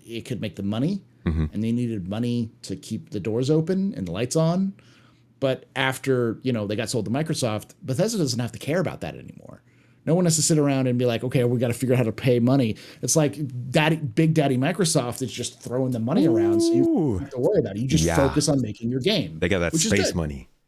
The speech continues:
Speaker 1: Yeah, they, they, they, they got that, that Bill Gates money.
Speaker 2: They got that
Speaker 1: Uh,
Speaker 2: "we will build a real spaceship" money.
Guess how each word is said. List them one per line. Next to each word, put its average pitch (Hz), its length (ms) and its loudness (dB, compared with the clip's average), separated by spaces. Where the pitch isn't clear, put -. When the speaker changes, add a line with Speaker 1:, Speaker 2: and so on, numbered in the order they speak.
Speaker 1:
Yeah, 151 340 0
they, 120 100 -2
they, 151 260 0
they, 151 80 4
they 147 240 2
got 160 220 2
that, 139 260 0
that 120 200 -2
Bill 143 140 2
Gates 143 300 0
money. 80 300 -12
Speaker 2:
They 113 80 2
got 156 260 4
that 156 220 4
Speaker 1:
Uh, - 20 4
Speaker 2:
"we 120 100 4
will 123 200 4
build 113 200 2
a 95 80 4
real 95 460 2
spaceship" - 680 -2
money. 90 240 2